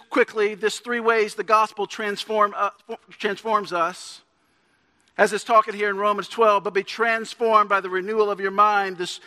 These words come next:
new way of thinking, this centering your life around the way of Jesus,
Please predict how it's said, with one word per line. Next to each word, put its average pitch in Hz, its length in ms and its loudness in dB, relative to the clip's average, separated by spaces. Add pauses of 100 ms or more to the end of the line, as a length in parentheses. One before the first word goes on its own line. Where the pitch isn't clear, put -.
(120)
new 220 240 0
way 208 280 4
of 175 220 -2
thinking, 185 760 -4 (380)
this 202 160 6
centering 226 420 -4
your 208 140 0
life 208 320 2
around 202 320 -2
the 196 100 -4
way 208 240 0
of 170 100 -6
Jesus, 160 760 -8